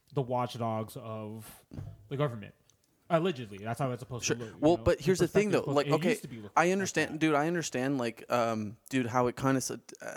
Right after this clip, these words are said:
Speaker 2: as somebody of the press, um, representing the press or representing your magazine, your, your,
Speaker 1: Oh,
Speaker 2: your
Speaker 1: yeah, I
Speaker 2: whatever.
Speaker 1: know, and they
Speaker 2: It's
Speaker 1: tell
Speaker 2: like, dude,
Speaker 1: you
Speaker 2: it's very,
Speaker 1: what
Speaker 2: it's a
Speaker 1: you
Speaker 2: very
Speaker 1: should not say, what you can't say, what
Speaker 2: Sure.
Speaker 1: you cannot do.
Speaker 2: And, and there's,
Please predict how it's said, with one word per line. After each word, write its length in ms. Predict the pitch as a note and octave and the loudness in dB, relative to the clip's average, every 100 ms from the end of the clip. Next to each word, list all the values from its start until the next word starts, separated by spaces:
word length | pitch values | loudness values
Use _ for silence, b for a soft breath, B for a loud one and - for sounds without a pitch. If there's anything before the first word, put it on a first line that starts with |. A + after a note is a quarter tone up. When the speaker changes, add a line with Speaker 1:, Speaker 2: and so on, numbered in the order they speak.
| - - | -10 -4
Speaker 2:
as 160 | B2 | -2
somebody 600 | - C3+ C3+ C3 C3 C3 - | 2 2 0 -2 -4 -4 -2
of 260 | B2 A2+ | -2 0
the 80 | A#2 | -2
press, 560 | - B2 B2+ C#3+ - B B B B B _ - | 0 2 2 0 -8 B B B B B _ -2
um, 560 | A#2+ A#2 A2+ A2 G#2+ - _ _ - | 0 2 0 -2 -4 -10 _ _ 0
representing 500 | C#3 C#3 A#2+ B2+ C#3 | 0 2 0 2 0
the 40 | |
press 300 | B2+ C#3+ C3+ B2 | 0 -2 -2 0
or 40 | |
representing 480 | A#2 A#2 B2 A#2+ A#2+ | -2 0 0 0 0
your 120 | A#2+ | 0
magazine, 540 | A#2+ A#2+ A#2+ B2 A#2+ | 0 -2 -2 -2 -2
your, 260 | A#2 A#2 A#2 | -2 -4 -6
your, 220 | A2+ A#2 A2+ | -8 -10 -2
Speaker 1:
Oh, 60 | A#3+ | 2
Speaker 2:
your 80 | - | 4
Speaker 1:
yeah, 40 | |
I 20 | |
Speaker 2:
whatever. 280 | C3+ C#3 E3 | 4 2 2
Speaker 1:
know, 80 | G3 | 0
and 160 | C#3 | 0
they 60 | G3 | 2
Speaker 2:
It's 120 | D3 | 4
Speaker 1:
tell 80 | E3+ | 4
Speaker 2:
like, 100 | E3 | 2
dude, 140 | E3 D3 | 2 0
Speaker 1:
you 40 | |
Speaker 2:
it's 100 | G#2 | 2
very, 200 | D#3+ E3 | 4 4
Speaker 1:
what 100 | D#3 | 4
Speaker 2:
it's 80 | D#3 | 2
a 40 | |
Speaker 1:
you 20 | D3 | 2
Speaker 2:
very 160 | D#3+ | 2
Speaker 1:
should 60 | D3+ | 2
not 120 | C#3+ | -4
say, 280 | - C3 C3 | -8 -6 -4
what 160 | A#2+ A#2+ | -6 -8
you 80 | |
can't 300 | - C#3 C3 | -10 -10 -10
say, 240 | - C3 A#2+ | -8 -6 -4
what 140 | A#2 | -2
Speaker 2:
Sure. 200 | A#2+ F#3+ | 0 2
Speaker 1:
you 40 | C3+ | 2
cannot 180 | A2 A2+ | 0 -4
do. 360 | D3 A#2+ G2 | -4 -4 -4
Speaker 2:
And, 220 | B2+ E3+ E3 | 0 0 0
and 160 | E3 | 0
there's, 220 | E3+ E3+ | 2 0